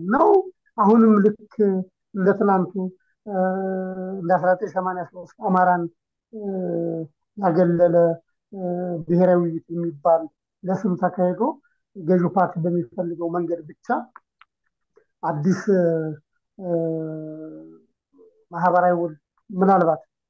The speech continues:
እ፣ እነሱ ያሰቡት ካለ በዚያ መንገድ ልንቀጥል ነው። ይሄ ሁኔታ እኔ፣ እ፣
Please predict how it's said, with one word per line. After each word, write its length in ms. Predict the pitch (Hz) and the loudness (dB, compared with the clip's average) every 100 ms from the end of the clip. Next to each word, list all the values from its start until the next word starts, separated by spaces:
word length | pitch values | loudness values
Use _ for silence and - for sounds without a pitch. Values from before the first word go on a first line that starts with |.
| _ | _
እ፣ 100 | 220 180 180 180 196 196 202 | -14 -10 -8 -8 -8 -8 -6
እነሱ 300 | 190 185 185 | -2 -2 -2
ያሰቡት 420 | 185 165 196 160 - | -4 -4 -6 -12 -12
ካለ 220 | 190 175 | -10 -4
በዚያ 260 | 170 175 180 | 0 2 2
መንገድ 260 | 175 165 156 | 0 -4 -6
ልንቀጥል 440 | 156 - - _ | -10 -18 -20 _
ነው። 160 | 151 151 _ _ _ - | -20 -20 _ _ _ 2
ይሄ 120 | 202 220 | 6 6
ሁኔታ 280 | 214 220 220 214 | 6 6 4 4
እኔ፣ 100 | 226 277 - - _ _ | 2 0 -6 -20 _ _
እ፣ 100 | 220 | -8